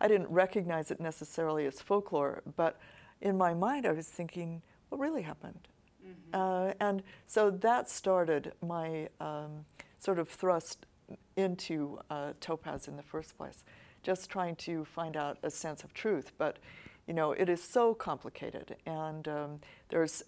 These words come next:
Speaker 1: there's so much diversity that can happen. Um, I don't think I'll ever be able to answer that question exactly, but I still have,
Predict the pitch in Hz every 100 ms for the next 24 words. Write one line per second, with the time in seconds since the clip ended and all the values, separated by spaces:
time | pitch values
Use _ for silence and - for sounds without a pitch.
0 | _ 170 151 - - 220 208 165 - 151
1 | 147 147 147 135 98 - - - 139 143
2 | 135 - 147 147 - 151 147 147 151 -
3 | - _ _ - 165 160 - _ _ 160
4 | 156 156 - 165 160 147 147 143 139 -
5 | 151 147 147 143 - 151 147 - 143 139
6 | 156 156 - 139 143 147 147 - 156 147
7 | 147